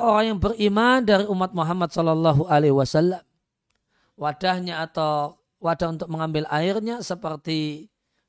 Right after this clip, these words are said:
bintang di langit dalam dua hal, kasrotan, banyaknya, jangan khawatir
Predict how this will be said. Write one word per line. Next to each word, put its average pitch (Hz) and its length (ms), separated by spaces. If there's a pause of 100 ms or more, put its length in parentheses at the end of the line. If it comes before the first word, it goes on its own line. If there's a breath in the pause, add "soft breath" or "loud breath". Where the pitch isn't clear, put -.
bintang 156 400
di 147 160
langit 165 480
dalam 151 320
dua 147 240
hal, 175 560
kasrotan, 165 880 (560)
banyaknya, 160 880
jangan 156 240
khawatir 160 560